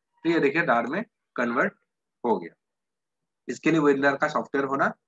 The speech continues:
जरूरी है। तो आप जैसे ही right click करेंगे ऐसे option दिखेगा, इस पे add to rar करेंगे, देखो rar में ये documents मेरा बन गया, ये मेरा documents तैयार हो गया। दूसरा तरीका है, यदि आप इसको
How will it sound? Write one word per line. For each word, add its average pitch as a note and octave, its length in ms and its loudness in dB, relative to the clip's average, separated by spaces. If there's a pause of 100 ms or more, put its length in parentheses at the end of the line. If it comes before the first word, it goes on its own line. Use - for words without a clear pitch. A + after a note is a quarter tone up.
जरूरी G2+ 420 -4
है। E2 40 -16
तो - 480 -10
आप B2 180 -2
जैसे B2 200 -2
ही D#3 60 2
right D3 220 0
click D3+ 180 -4
करेंगे D#3+ 240 0
ऐसे C3+ 220 -4
option D3+ 360 -4
दिखेगा, B2+ 360 -10
इस - 120 -20
पे B2 120 -6
add A#2 140 -4
to C3 120 -8
rar C3 160 -4
करेंगे, D#3+ 260 -6
देखो - 560 -10
rar A#2+ 180 0
में C3+ 160 -6
ये B2+ 60 -4
documents D3+ 440 -6
मेरा E3+ 240 -2 (540)
बन F#3 280 -2
गया, - 160 -8 (1400)
ये F#3 100 2
मेरा D#3 200 4
documents C#3+ 500 0 (120)
तैयार A2+ 240 -4
हो - 100 -18
गया। - 180 -20 (420)
दूसरा F3 440 4
तरीका B2+ 540 -2
है, G2+ 180 -14 (840)
यदि D3+ 180 2
आप D#3+ 240 2
इसको G3+ 240 -6